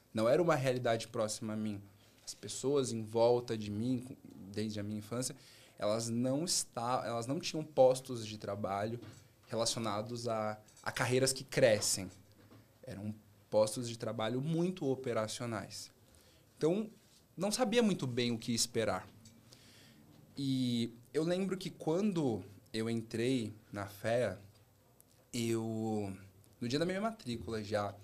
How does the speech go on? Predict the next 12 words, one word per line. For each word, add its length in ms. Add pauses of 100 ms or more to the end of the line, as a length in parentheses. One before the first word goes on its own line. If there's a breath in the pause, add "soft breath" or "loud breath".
(380 loud breath)
algumas 380
instruções 480
estavam 380
sendo 260
passadas 960 (140)
pros 180
alunos, 720 (300 loud breath)
tinha 160
alguns 200
documentos 480
pra 280
assinar, 520